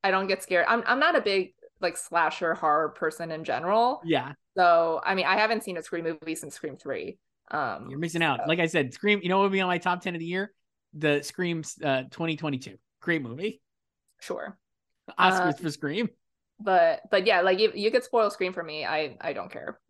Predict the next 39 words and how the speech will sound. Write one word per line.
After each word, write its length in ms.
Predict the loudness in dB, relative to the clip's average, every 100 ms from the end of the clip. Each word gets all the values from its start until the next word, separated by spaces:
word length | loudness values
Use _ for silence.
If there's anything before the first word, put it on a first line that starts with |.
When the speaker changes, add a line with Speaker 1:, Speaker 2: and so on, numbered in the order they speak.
| -20
Speaker 1:
It's 100 | -16
fine. 140 | -8
Speaker 2:
I'm 80 | -6
not, 100 | -6
I'm 80 | -6
not 140 | -6
gonna 140 | -6 -10
Speaker 1:
Yeah. 20 |
Speaker 2:
spoil 140 | -10
Speaker 1:
And 180 | -4 2
Speaker 2:
Scream. 0 |
Speaker 1:
I'll 160 | 4 4
never 260 | 4 4
get 160 | 4 4
mad 160 | 4
at 80 | 4
you 140 | 4 2
for 160 | 0
spoiling, 720 | -4 -2 0 -2 -4 -8 -12 -10
you 140 | -6
know, 340 | -2 -4 -4 -4
like, 280 | -4 -4 -6
a, 200 | -4 -6
a 20 |
ten-year-old 440 | -4 -2 0 0
movie. 380 | -2 -4 -6 -6
<laughs> 1500 | -10 -10 -18 _ _ -20 _ -20 _ _ -20 _ _ -10 -2
Speaker 2:
Ugh. 580 | -2 -2 _ _ -20 -20 -20 _ _ _ _ _ -12 -10 -10 _ _ _ _ _ _ -6
All 120 | -6
right. 240 | -6 -8 -2
Speaker 1:
Did 140 | 2
someone 160 | 6 6
Speaker 2:
Well 60 |
Speaker 1:
get 120 | 6 4
mad 160 | 4
at 140 | 4 4
you 80 |
for 240 | 4 4 2
spoiling 720 | -6 0 2 2 0 -6 -10